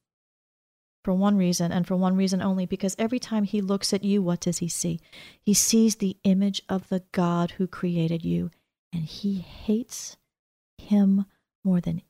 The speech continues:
anything, anyone in the universe. He hates you. He wants to destroy you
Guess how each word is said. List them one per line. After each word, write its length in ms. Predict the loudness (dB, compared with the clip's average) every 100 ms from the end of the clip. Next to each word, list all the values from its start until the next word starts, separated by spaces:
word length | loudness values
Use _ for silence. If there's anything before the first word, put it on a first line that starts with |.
| _
anything, 960 | 2 2 2 -2 -10 -2 0 2 -2 -2 0
anyone 840 | 0 0 0 2 2 2 0 -2 _ _ _ _ 2
in 420 | 4 6 2 -2 _ _ -6
the 240 | 0 0
universe. 840 | 2 0 -2 -4 -14 -16 -14 -16 -18 _ _ -18
He 520 | -4 0 2 0 -4 _ _ -16
hates 800 | -12 -2 0 0 -2 -6 -6 -8 _ _ _ _ _ -12
you. 500 | -4 -2 -2 -4 -10 _ _ _ _ _ _ _ _ _ _ _ _
He 160 | 2 4
wants 240 | 6 4
to 80 | 4
destroy 440 | 2 0 2 2 4
you 360 | 2 2 -4